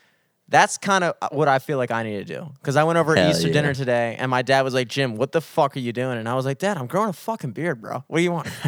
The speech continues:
Speaker 2: <laughs>
Speaker 1: I'm growing a fucking beard, dog. Like, like, this is, this is me now, dude. I am a grown-ass man." And he was like, "You look like a fucking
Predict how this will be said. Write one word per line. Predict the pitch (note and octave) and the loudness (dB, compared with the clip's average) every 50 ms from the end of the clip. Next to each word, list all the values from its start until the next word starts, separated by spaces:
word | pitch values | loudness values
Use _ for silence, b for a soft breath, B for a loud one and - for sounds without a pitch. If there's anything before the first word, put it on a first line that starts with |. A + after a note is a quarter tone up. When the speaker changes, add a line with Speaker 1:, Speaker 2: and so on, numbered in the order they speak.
| G#2+ - - | -4 -2 -2
Speaker 2:
<laughs> | - F#3 - - - - | -4 -4 -4 -4 -8 -6
Speaker 1:
I'm | - F3 | -6 -2
growing | D3+ G3+ B3 B3+ | 0 2 2 2
a | A3+ | 2
fucking | F#3 - G3+ F#3+ - - B2+ B2 | 2 2 2 2 2 0 -8 -6
beard, | D3+ D#3+ C#3+ A#2+ A2+ | -4 -4 -4 -4 -6
dog. | - A#2+ G#2+ B2 C3 - - - - | -6 -6 -4 -4 -6 -8 -10 -4 2
Like, | D3+ D#3 D3+ C#3+ - - - | 2 4 4 2 -2 -4 -2
like, | - E3 D#3 D3+ C3+ C3+ | 2 2 2 2 2 0
this | F3 F#3 F#3+ F#3+ | 0 0 0 0
is, | G3 F3+ E3+ D3+ C3 | -4 -6 -8 -8 -4
this | C#3 D#3+ F#3 F3+ - - | -2 -2 -2 -2 -4 -6
is | C#3+ C3+ | -4 -4
me | C3 C#3 D#3 E3 D#3 | -2 -2 0 -2 -2
now, | C3+ A#2+ A2+ A2 A2+ | -2 -2 -2 -4 -4
dude. | A2 - B2+ A#2 - - | -4 -4 -6 -6 -4 0
I | - C3+ D#3 | 2 2 4
am | E3 E3+ D#3+ D#3 | 4 2 0 -2
a | C#3 | -2
grown-ass | A#2+ C3 D3 D3 D3 D3 C#3+ C3+ B2+ - | -4 -2 -2 0 0 0 0 -2 -2 -2
man." | D3+ D3+ C#3+ | -4 -4 -4
And | A#2+ A#2+ | -4 -4
he | C#3 C#3+ | -6 -6
was | C#3 C#3 | -6 -6
like, | C#3+ B2+ | -8 -8
"You | C3 D#3 | -8 -6
look | F3 F3+ | -6 -4
like | F#3+ F3 C3+ | -4 -4 -4
a | C3 | -6
fucking | - - - - D#3+ D3+ - B2+ B2 | -8 -8 -8 -8 -8 -6 -6 -10 -10